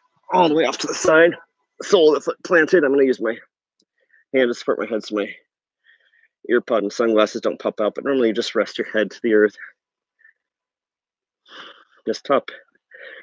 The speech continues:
this right hand under your foot and arm under, it's just under your leg, it's just for support, helping you surrender with confidence. This looks difficult.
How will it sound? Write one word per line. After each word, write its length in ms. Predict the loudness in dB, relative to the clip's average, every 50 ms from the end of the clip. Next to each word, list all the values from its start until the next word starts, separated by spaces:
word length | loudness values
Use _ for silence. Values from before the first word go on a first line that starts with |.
| -20 -10 _
this 160 | -8 -6 2 4
right 180 | 4 4 4
hand 240 | 4 4 4 4 4
under 160 | 4 4 4
your 100 | 4 2
foot 300 | 2 2 0 0 0 0 -2 -8 -18 -20 -20 -16 -12
and 240 | -10 -8 -8 -8 -8 -10 _ _ -8
arm 340 | -2 0 0 2 0 0 -4 -8 -16 _ _ _ _ _ _ _ _ -20 -20 -20 -20 _ _ _ _
under, 260 | -6 0 2 4 4 4
it's 140 | 2 2
just 320 | -2 -2 -2 -2 -6 -14 -16 -14 -10 -8
under 140 | -6 -2 0
your 100 | 2 4
leg, 200 | 6 6 6 4
it's 120 | 2 -2 -2
just 220 | -4 -4 -4 -2
for 100 | -6 -6
support, 600 | -6 -6 -10 -10 -2 2 2 2 2 2 -2 -10 _ _ _ _ _ _ _ _ _ _ _ _ _ _ _ _ _ _ _ _ _ _ _ _ _ _ _ _ _ _ _ _ _ -4
helping 320 | -4 -4 -2 0 2 4 4
you 80 | 2
surrender 680 | 2 2 0 2 4 4 4 4 6 6 6 6 4 0 -8 -14 -10 -6
with 160 | -6 -6 -6 -10 -18 -20 -20 -20 -20 _ -6
confidence. 600 | -4 -4 -4 -2 2 2 2 2 0 -4 -14 -20 _ _ _ _ _ _ _ _ _ _ -20 -20 -20 -20 -20 -20 -20 _ _ _ _ _
This 200 | -8 -8 0 0
looks 200 | 0 0 0 0
difficult. 640 | 0 0 2 2 -4 0 4 4 4 4 4 0